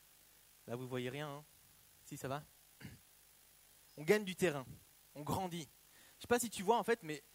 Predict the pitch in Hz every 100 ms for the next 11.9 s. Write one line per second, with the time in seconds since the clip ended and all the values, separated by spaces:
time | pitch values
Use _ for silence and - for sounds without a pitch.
0 | - - 185 170 220 214 - 320 - -
1 | 214 208 202 - - - 196 160 120 104
2 | - - - - - - - - - -
3 | - - - - - - 139 165 190 175
4 | - 156 151 175 156 - 147 139 143 214
5 | - - - - - - 131 143 147 220
6 | - 160 185 185 - 170 185 202 - -
7 | - - - - - 131 156 180 165 -
8 | 226 170 160 185 165 156 - 220 - 175
9 | - 175 165 151 156 123 110 95 - -
10 | - - - - - - - 202 226 151
11 | 131 - 131 131 151 160 - 240 240